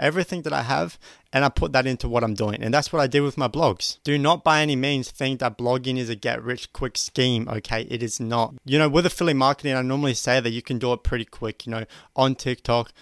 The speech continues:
YouTube, Instagram. You can make money within your first twenty-four hours, no problems. All right, but this, it's going to take time. The average person, it takes for them to make a single commission was six, seven months.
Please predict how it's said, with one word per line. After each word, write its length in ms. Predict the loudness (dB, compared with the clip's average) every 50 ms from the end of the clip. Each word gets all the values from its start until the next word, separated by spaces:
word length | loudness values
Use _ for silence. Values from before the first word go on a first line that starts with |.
| _ _ -6
YouTube, 460 | -4 -4 -2 -2 0 0 0 0 0
Instagram. 640 | -2 -4 -4 -2 -4 -4 0 2 2 2 2 2
You 100 | 0 -2
can 160 | -4 -2 -2 0
make 220 | 0 0 0 0
money 240 | 0 0 0 0 0
within 220 | -2 -2 -2 -2
your 80 | -2 -4
first 300 | -2 -2 -2 -2 0 0
twenty-four 460 | 0 0 0 -2 -4 -6 -4 -2 0
hours, 300 | 2 2 2 0 -2 -4
no 120 | -4 -4
problems. 520 | -4 -2 -4 -4 -4 -4 -8 -8 -10 -10 -12 -12 -20 -20 -16 -4
All 100 | -2 -2
right, 140 | -2 -2 0
but 180 | -2 -2 -2 -2
this, 540 | -8 -6 2 2 2 2 4 2 0 0 0 _ -16 -20 _ _ _
it's 220 | -4 -4 -2 -2 -4
going 260 | -2 -2 0 0 -2
to 120 | -4 -8
take 280 | -10 -6 -6 -6 -6 -8
time. 360 | -8 -6 -4 -4 -4 -6 -10 _ -18 _ _
The 160 | -10 -6 2
average 400 | 4 4 4 4 2 -4 -2 -2
person, 480 | 0 2 2 2 2 0 -2 -4 -2 -2
it 160 | -6 -6 -4
takes 260 | -4 -4 -4 -4 -4
for 120 | -8 -8
them 160 | -6 -6 -6 -8
to 60 | -6 -10
make 160 | -10 -8 -8
a 40 | -8
single 320 | -6 -4 -2 -4 -4 -6
commission 500 | _ -4 -2 -2 -2 -2 -4 -4 -4 -4 _ -12 -20 -20 _
was 180 | 0 0 2 2
six, 500 | 4 2 2 2 0 0 2 0 -2 -2 _
seven 440 | -6 -6 -4 -2 0 0 0 0 -2
months. 340 | -2 -4 -4 -4 -6 -8